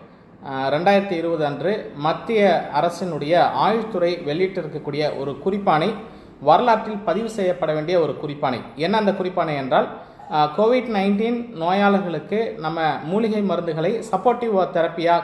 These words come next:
கொடுக்கலாம் என்று அனுமதித்த அந்த குறிப்பாணை. அந்த குறிப்பாணையின் அடிப்படையில் தான் நேற்று தமிழக முதல்வர் அவர்கள் இந்த மருந்துகளை நம்ம preventive மெஷரா, இல்லைன்னா எதிர்ப்பு சக்தியை அதிகரிப்பதற்கு இந்த மருந்துகளை பயன்படுத்தலாம் அப்படின்னு சொல்லியிருக்கிறாங்க. அதனால இந்த ஒரு முன்னெடுப்பு, இது முதல் கட்ட,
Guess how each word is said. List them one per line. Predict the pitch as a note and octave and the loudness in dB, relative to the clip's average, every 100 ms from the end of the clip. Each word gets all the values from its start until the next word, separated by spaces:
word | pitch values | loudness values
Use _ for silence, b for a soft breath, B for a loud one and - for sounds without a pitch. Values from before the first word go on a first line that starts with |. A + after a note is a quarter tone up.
| - | -2
கொடுக்கலாம் | G3 G3 G3 F3 - - | -6 0 4 6 4 -4
என்று | D3 D#3+ | -6 -2
அனுமதித்த | D3 G3+ G3+ D#3+ G3+ | -2 0 -2 -2 -4
அந்த | F3 C#3 | -2 -2
குறிப்பாணை. | D#3 D3+ D3 E3 B3+ - B B B | -4 -2 -2 -2 -4 -8 B B B
அந்த | E3+ G3 F#3 | 2 4 4
குறிப்பாணையின் | B3 C4 C4 A#3+ A3+ A3 A3 A3 G#3 - | 4 2 4 2 2 -2 -2 -4 -6 -4
அடிப்படையில் | E3+ G3+ G#3 G#3 F#3+ | 0 0 2 2 2
தான் | B3 | 2
நேற்று | G#3 G3+ G3+ D#3+ - | 2 0 2 0 0
தமிழக | E3 F#3 G3 | -4 0 0
முதல்வர் | F#3 F3 F3 D#3 | 0 0 2 2
அவர்கள் | D#3 D#3+ A#3+ B3 B B B | 2 0 -2 -4 B B B
இந்த | F3 F3 E3 D#3 | 0 4 6 6
மருந்துகளை | E3+ G#3 G#3 F3+ A3 A3+ | 4 4 2 2 2 0
நம்ம | E3+ D#3+ D3 - | -2 0 0 0
preventive | G3+ A#3+ A#3+ A#3 G#3 E3+ | -2 0 0 0 0 -2
மெஷரா, | D#3 D#3+ D#3+ F#3 - | -2 2 4 4 0
இல்லைன்னா | D#3 D#3+ G3+ | -2 0 2
எதிர்ப்பு | F#3 A3+ A3 | 0 -2 -4
சக்தியை | G#3 - F3 | -8 -4 -2
அதிகரிப்பதற்கு | D#3 F3+ F3 D#3 D3 C3+ F#3 E3+ | 0 0 -4 -2 -4 -2 -4 -2
இந்த | D#3+ | 0
மருந்துகளை | D#3 D#3+ E3 A3+ | 0 0 0 0
பயன்படுத்தலாம் | F3 E3+ E3 C#3 C#3+ B2 | 0 0 0 0 -2 -2
அப்படின்னு | B2+ C3 D3 | -4 -6 -4
சொல்லியிருக்கிறாங்க. | D3+ D3 C#3 B2+ D3+ - B B B B | -4 -2 -2 -2 -2 -2 B B B B
அதனால | F3 A3 A#3 | 2 4 6
இந்த | G3 A#3 B3 G#3 F#3 | 4 6 6 8 6
ஒரு | F#3 F#3+ | 4 0
முன்னெடுப்பு, | G3 A#3+ B3+ G#3 D3+ A#2 | -2 0 0 -2 -6 -6
இது | E3+ F#3+ | -4 -4
முதல் | F3 E3+ A3 C4 | -4 0 2 2
கட்ட, | A3+ - G#3 D3+ | -2 4 4 4